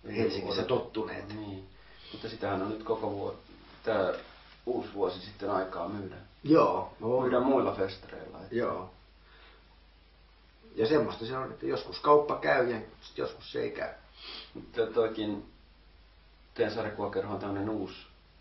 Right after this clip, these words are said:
Speaker 1: julkaisija tavallaan, että kuitenkin aika iso ja lätty aika monta sivua sarjakuvaa vuodessa tulee, että yllättävänkin paljon sanoisin.
Speaker 2: Joo.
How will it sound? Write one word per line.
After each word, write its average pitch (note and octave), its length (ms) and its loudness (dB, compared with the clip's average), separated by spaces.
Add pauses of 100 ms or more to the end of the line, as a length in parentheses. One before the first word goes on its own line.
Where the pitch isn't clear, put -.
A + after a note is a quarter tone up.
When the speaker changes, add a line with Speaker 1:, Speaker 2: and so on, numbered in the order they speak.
(160)
Speaker 1:
julkaisija F2 520 -2
tavallaan, - 500 -6
että - 240 -18 (1300)
kuitenkin G#2+ 380 -2
aika G#2 200 2
iso G2+ 240 0
ja F#2 180 2 (260)
lätty G2 360 -2
aika G2 160 2
monta F#2+ 240 -2
sivua F2+ 340 -6
sarjakuvaa D#2+ 600 -8 (220)
vuodessa F#2 500 -4
tulee, - 260 -14
että F#2 300 -20 (200)
yllättävänkin F#2 640 -12
paljon - 300 -14
sanoisin. - 800 -14
Speaker 2:
Joo. - 340 0